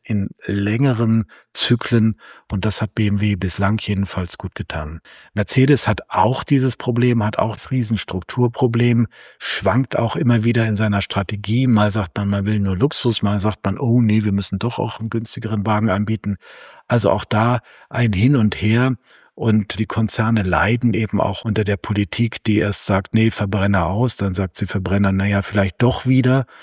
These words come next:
Und dieses Hin- und Hersteuern kostet einfach eine Unmenge Geld in den Konzernen, weil immer wieder eine Technologie sich verändert,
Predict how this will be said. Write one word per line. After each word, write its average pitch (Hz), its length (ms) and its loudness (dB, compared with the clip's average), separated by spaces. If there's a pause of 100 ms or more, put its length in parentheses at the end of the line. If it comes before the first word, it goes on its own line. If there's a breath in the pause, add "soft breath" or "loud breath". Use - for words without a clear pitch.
(280 loud breath)
Und 117 520 -2
dieses 107 340 -2
Hin- 120 160 -2
und 113 180 0
Hersteuern 117 720 0
kostet - 420 -2
einfach 107 280 -2
eine 110 220 -4 (140)
Unmenge 127 500 4
Geld 107 280 0
in 110 120 -2
den 110 160 0
Konzernen, 101 560 -2
weil 104 180 -4
immer 131 300 2
wieder 113 300 2 (680 loud breath)
eine 110 240 -2
Technologie 110 720 0
sich 113 200 0
verändert, 131 760 0